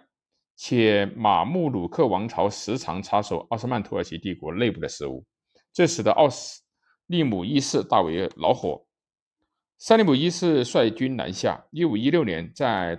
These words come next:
达比克草原，也就是阿勒颇以北，战役中摧毁了马穆鲁克的军队，继而于一五一七年攻占了开罗。如此一来，他将叙利亚、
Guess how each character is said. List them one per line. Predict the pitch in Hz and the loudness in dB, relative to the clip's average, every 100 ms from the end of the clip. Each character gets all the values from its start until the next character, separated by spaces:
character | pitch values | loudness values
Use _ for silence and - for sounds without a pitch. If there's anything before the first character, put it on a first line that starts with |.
| - | -2
达 | 98 131 170 | 0 0 -2
比 | - 87 76 | -6 -12 -12
克 | - 160 | -4 -2
草 | 120 - 78 | -2 -2 -6
原， | 71 69 - _ _ _ _ - | -6 -16 -18 _ _ _ _ -6
也 | 104 | -4
就 | 123 | -2
是 | 120 | -4
阿 | - 120 | 0 2
勒 | 127 | 2
颇 | - 113 | -2 -4
以 | 107 120 | -2 -4
北， | - 82 - _ _ | -4 -6 -6 _ _
战 | - 127 113 | -4 -2 -2
役 | 92 | -6
中 | 90 90 95 | -6 -8 -8
摧 | - 143 | -2 -2
毁 | 135 104 | 0 -4
了 | 76 67 - _ _ _ _ _ _ _ _ _ _ _ _ _ _ _ _ | -2 -4 -6 _ _ _ _ _ _ _ _ _ _ _ _ _ _ _ _
马 | 135 120 | 4 6
穆 | 190 | 6
鲁 | 147 | 2
克 | 101 175 | 2 0
的 | 110 | 0
军 | 139 143 | -2 -4
队， | 160 139 - _ _ _ _ _ _ | -4 -4 -8 _ _ _ _ _ _
继 | - 175 | 0 4
而 | 120 131 139 | 4 4 2
于 | 151 151 - | 2 0 0
一 | 185 190 | -2 -2
五 | 123 | 0
一 | 117 131 | 0 -2
七 | - | -2
年 | 127 98 | -4 -4
攻 | 101 123 | -4 -4
占 | 120 98 | -4 -6
了 | 82 | -6
开 | - 87 | -6 -4
罗。 | 76 - _ _ _ _ _ | -6 -8 _ _ _ _ _
如 | - 135 | -2 -2
此 | - 92 | 0 -2
一 | 92 | -2
来， | 67 - - | -2 -6 -8
他 | 123 | -4
将 | 127 | -2
叙 | 127 160 | -2 0
利 | 139 | 2
亚、 | 123 - | 2 -2